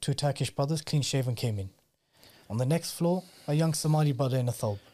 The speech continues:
As I got off, the brother said, "Victory for Palestine, Gaza." Everyone said, "Ameen." Why is there such a complete binary interpretation of this event?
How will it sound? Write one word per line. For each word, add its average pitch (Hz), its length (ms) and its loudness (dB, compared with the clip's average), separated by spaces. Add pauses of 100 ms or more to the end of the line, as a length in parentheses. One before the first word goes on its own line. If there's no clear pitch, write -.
(340)
As 147 140 -2
I 156 120 2
got 151 280 0
off, 190 160 2 (420)
the 131 100 0
brother 151 240 2
said, 170 340 0 (260)
"Victory 175 480 0
for - 180 -4
Palestine, 156 440 2
Gaza." 123 460 0 (440)
Everyone 131 260 0
said, - 160 -4
"Ameen." 117 360 -4 (1400)
Why 139 640 2
is 139 140 0
there 135 100 2
such - 380 -2
a 127 400 2 (840)
complete 143 800 0 (160)
binary 139 840 4 (140)
interpretation 127 680 0
of 117 60 0
this 120 180 -2
event? 107 280 -2